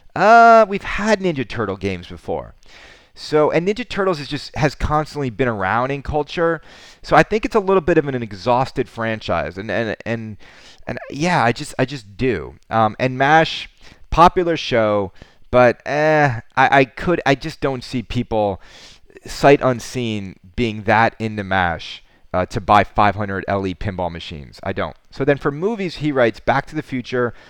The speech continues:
Halloween, Child's Play, Poltergeist, Labyrinth. Um, look,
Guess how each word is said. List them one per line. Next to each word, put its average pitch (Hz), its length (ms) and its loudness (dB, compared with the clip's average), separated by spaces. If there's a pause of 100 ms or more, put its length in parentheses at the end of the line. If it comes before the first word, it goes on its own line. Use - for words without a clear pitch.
(180)
Halloween, 120 800 0 (100)
Child's 151 580 0
Play, 98 500 0 (240)
Poltergeist, 110 920 0
Labyrinth. 95 720 -2 (1500)
Um, 113 420 4
look, 104 300 -4